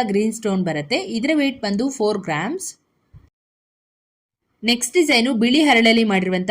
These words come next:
ಓಲೆ ಡಿಸೈನು. ನಕ್ಷತ್ರ ಡಿಸೈನ್ ಬರುತ್ತೆ ಇದ್ರಲ್ಲಿ. ನೀವು ಬೇಕಿದ್ರೆ ಇದನ್ನ ಡೈಮಂಡ್ ಅಲ್ಲಿ ಕೂಡ ಮಾಡಿಸ್ಕೋಬಹುದು. ಇದರ ವೇಟ್ ಬಂದು ಫೈವ್ ಗ್ರಾಮ್ಸ್. ನೆಕ್ಸ್ಟ್ ಬಂದು ಜುಮ್ಕಾ ಡಿಸೈನು. ಲಕ್ಷ್ಮಿ ಹಾಗೇನೆ ಪಿಕಾಕ್ ಡಿಸೈನ್ ಬರುತ್ತೆ ಇದ್ರಲ್ಲಿ. ಇದರ ವೇಟ್ ಬಂದು around eight ಗ್ರಾಮ್ಸ್ ಇರ್ಬೋದು.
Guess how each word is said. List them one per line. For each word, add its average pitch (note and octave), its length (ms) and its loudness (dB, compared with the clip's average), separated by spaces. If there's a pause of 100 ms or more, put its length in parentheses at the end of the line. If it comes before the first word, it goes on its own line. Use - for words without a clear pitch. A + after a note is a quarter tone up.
ಓಲೆ F3 300 0
ಡಿಸೈನು. E3+ 420 -4
ನಕ್ಷತ್ರ C4 540 -2
ಡಿಸೈನ್ F#3 400 0
ಬರುತ್ತೆ D#3 320 -6
ಇದ್ರಲ್ಲಿ. D#3 380 -4
ನೀವು C4 220 -4
ಬೇಕಿದ್ರೆ A3+ 480 -2
ಇದನ್ನ F#3+ 280 -2
ಡೈಮಂಡ್ F#3 440 0
ಅಲ್ಲಿ F3+ 140 0
ಕೂಡ F3 260 -6
ಮಾಡಿಸ್ಕೋಬಹುದು. E3 800 -6
ಇದರ G#3 280 -4
ವೇಟ್ B3+ 260 -4
ಬಂದು G3+ 280 -4
ಫೈವ್ E3 300 -4
ಗ್ರಾಮ್ಸ್. D#3 560 -8 (1400)
ನೆಕ್ಸ್ಟ್ B3 300 -6
ಬಂದು C#4 300 2
ಜುಮ್ಕಾ A3 400 2
ಡಿಸೈನು. G3 420 0
ಲಕ್ಷ್ಮಿ C#4 400 -2
ಹಾಗೇನೆ A3 380 -2
ಪಿಕಾಕ್ A3+ 420 -4
ಡಿಸೈನ್ F#3 360 0
ಬರುತ್ತೆ D#3+ 300 -6
ಇದ್ರಲ್ಲಿ. E3 360 -4
ಇದರ A3 300 -2
ವೇಟ್ C4+ 280 -2
ಬಂದು F#3+ 260 -2
around G3 380 0
eight G#3+ 280 -2
ಗ್ರಾಮ್ಸ್ F3 420 -6
ಇರ್ಬೋದು. D3+ 640 -6